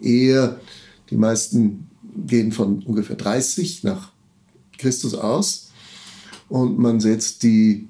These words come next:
den Paulus, die Bekehrung des Paulus, der ja eigentlich ein Christenverfolger war, äh, ungefähr zweiunddreißig an.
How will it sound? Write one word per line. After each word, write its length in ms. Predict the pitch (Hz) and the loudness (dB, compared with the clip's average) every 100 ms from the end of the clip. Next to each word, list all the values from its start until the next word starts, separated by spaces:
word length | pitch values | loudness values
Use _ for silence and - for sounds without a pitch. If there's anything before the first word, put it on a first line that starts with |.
| - | -4
den 160 | 101 107 | -4 0
Paulus, 400 | 101 113 123 123 | 0 0 -2 -4
die 100 | 107 | -2
Bekehrung 420 | 104 107 107 120 | -2 0 0 -2
des 180 | 120 - | -4 -4
Paulus, 640 | 101 107 123 123 - - _ _ _ | -2 0 0 -2 -6 -14 _ _ _
der 100 | 110 | 0
ja 160 | 107 104 | 2 2
eigentlich 320 | 104 107 104 | 0 0 0
ein 120 | - | -4
Christenverfolger 1200 | - 127 123 - 120 101 - - 104 110 104 92 80 | -2 -2 0 -4 -6 -8 -10 -4 0 0 -2 -4 -6
war, 460 | 85 98 143 208 - _ _ _ _ _ _ _ _ _ - | -8 -4 -4 -4 -10 _ _ _ _ _ _ _ _ _ -18
äh, 100 | - 113 | -6 -4
ungefähr 460 | 113 110 117 95 | -2 -2 -2 -4
zweiunddreißig 880 | 95 98 95 98 90 90 - - - | -4 -2 -2 -2 -4 -6 -8 -12 -12
an. 260 | - - | -12 -12